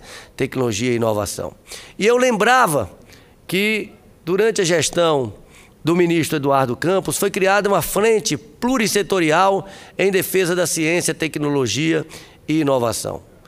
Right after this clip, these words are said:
com a participação da comunidade científica, do setor empresarial, do Fórum de Secretários Estaduais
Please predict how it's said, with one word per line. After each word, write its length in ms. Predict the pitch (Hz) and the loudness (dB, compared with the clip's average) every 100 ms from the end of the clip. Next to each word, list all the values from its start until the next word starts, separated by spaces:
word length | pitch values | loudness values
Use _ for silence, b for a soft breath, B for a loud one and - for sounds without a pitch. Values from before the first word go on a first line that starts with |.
| B B | B B
com 100 | 175 | -2
a 60 | |
participação 680 | 175 175 - 165 165 - 165 | 0 0 0 -2 -2 0 -2
da 100 | 151 | -2
comunidade 560 | 139 147 143 127 135 - | -2 -2 0 0 -2 -2
científica, 800 | 123 104 - 196 196 - 165 135 - B B B - | -4 -4 -2 0 0 0 -2 -2 -12 B B B -4
do 100 | 170 | -2
setor 380 | 175 175 180 | -2 0 0
empresarial, 1080 | 160 135 143 123 131 120 147 180 185 185 - B B B - | 0 0 0 2 2 2 4 4 4 0 -6 B B B -6
do 140 | 170 | -4
Fórum 420 | - 202 214 190 | 0 2 4 4
de 80 | 175 | 0
Secretários 680 | 143 175 160 139 170 160 135 | 0 -2 -2 -2 -2 -2 -2
Estaduais 880 | 143 165 156 143 156 160 151 - | -4 -2 -2 2 2 2 0 -4